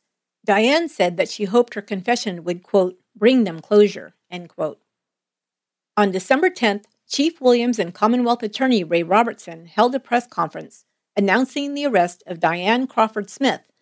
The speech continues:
for the murders of Connie Hefner and Carolyn Perry. She would formally be charged with two counts of first-degree murder soon. They provided reporters with a copy of the mugshot of the dying woman taken in her hospital bed.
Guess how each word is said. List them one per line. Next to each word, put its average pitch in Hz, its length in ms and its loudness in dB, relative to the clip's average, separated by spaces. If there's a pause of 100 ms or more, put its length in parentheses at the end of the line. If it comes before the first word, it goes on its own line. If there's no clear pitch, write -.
(280)
for 233 100 2
the 202 100 4
murders 254 400 2
of 208 140 -10
Connie 175 340 -6
Hefner 240 520 -2
and 233 140 -2
Carolyn 151 400 -4
Perry. 180 420 0 (680)
She - 180 -2
would 240 180 0
formally 285 420 2
be 208 140 0
charged 214 420 2
with 170 180 -14
two 320 160 -2
counts 208 320 -6
of 185 80 -20
first-degree 190 440 -8
murder 190 360 0
soon. - 460 -2 (640)
They 226 80 6
provided 240 480 2
reporters 262 520 2
with 185 100 -4
a 180 40 -2
copy 247 380 0
of 190 120 -2
the 185 60 -12
mugshot 185 520 -2
of 165 80 -14
the 175 80 -6
dying 170 320 -6
woman 170 340 -14
taken 233 340 0
in 170 120 -8
her 170 140 -12
hospital 202 460 -6
bed. 156 300 -4